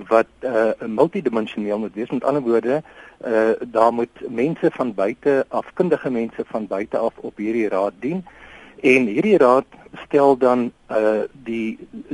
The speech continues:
norme en, en minimum vereistes vir aanstellings, bevorderings en so meer, eh, eh, vas. En dan moet die nasionale kommissaris en die adjunkte op 'n kompeterende wyse aangestel word.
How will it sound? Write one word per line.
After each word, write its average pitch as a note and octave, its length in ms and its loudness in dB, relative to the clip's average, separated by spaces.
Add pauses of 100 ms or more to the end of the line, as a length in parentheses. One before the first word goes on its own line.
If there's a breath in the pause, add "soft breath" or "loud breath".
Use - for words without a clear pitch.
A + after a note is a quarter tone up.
(160)
norme C3 640 4
en, G#2+ 400 -4 (340 soft breath)
en G#2+ 460 -2
minimum C3 380 2
vereistes B2+ 600 0 (560)
vir A#2+ 200 2 (140)
aanstellings, A#2+ 680 2
bevorderings A#2+ 680 0
en B2 300 -6
so B2+ 80 -2
meer, A2 280 -4 (140)
eh, G2+ 260 -4
eh, G#2 180 -8 (200)
vas. F3+ 180 4 (680 loud breath)
En C#3 320 4 (220)
dan F3+ 280 4
moet F#3 220 -2 (140)
die B2+ 560 -4
nasionale B2 560 2
kommissaris C#3+ 600 -2
en B2+ 140 -2
die A#2+ 100 2
adjunkte A2 480 -4
op - 180 -4
'n - 100 -4
kompeterende E3 960 4
wyse G2 320 -2
aangestel - 540 -12
word. - 200 -14